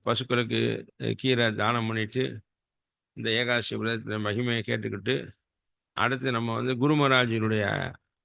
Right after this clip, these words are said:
ஆசீர்வா-, இது ஆரோக்கியத்திற்காக நாம அந்த சங்கல்பம் பண்ணி,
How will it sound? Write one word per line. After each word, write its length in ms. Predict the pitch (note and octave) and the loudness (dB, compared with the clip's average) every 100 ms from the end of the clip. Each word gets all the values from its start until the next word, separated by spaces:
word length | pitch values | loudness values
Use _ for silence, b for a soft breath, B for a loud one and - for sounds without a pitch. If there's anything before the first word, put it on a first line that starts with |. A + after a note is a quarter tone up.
| - | -4
ஆசீர்வா-, 640 | G2+ B2+ D3 C3 A#2 G2 | 0 2 2 2 2 2
இது 340 | G#2 A2 G#2+ G2+ | 2 2 2 2
ஆரோக்கியத்திற்காக 1040 | G2 B2+ C3+ C3 A2+ A2+ A#2 B2 A#2+ A2 - | 4 6 6 4 2 2 2 2 2 0 -4
நாம 500 | G#2 A#2+ B2 G#2+ G#2 - | -2 0 2 0 0 -6
அந்த 500 | A2 G#2+ G#2 G2 - _ _ _ _ | -6 -4 -2 -4 -8 _ _ _ _
சங்கல்பம் 540 | - A2 A#2+ C3+ A#2+ A2+ | -4 0 2 2 2 2
பண்ணி, 420 | A2 B2+ C3 - | 2 0 -2 -4